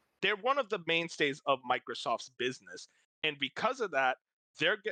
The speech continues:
Satya is going to have a much bigger hand into everything, and he clearly, what he wants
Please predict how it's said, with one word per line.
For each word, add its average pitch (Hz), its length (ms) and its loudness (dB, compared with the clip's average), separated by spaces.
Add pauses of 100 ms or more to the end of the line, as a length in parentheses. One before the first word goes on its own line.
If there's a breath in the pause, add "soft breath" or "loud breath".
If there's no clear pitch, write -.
Satya 175 600 2 (100)
is 156 120 -2
going 175 240 -2
to 160 80 0
have 160 300 -2
a 139 80 0 (160)
much 135 380 2
bigger 127 280 0 (120)
hand 139 300 0
into 113 340 -8
everything, 127 440 -4 (160)
and 143 140 0
he 165 140 0
clearly, 233 520 2 (100)
what 175 160 2
he 233 100 0
wants 220 540 2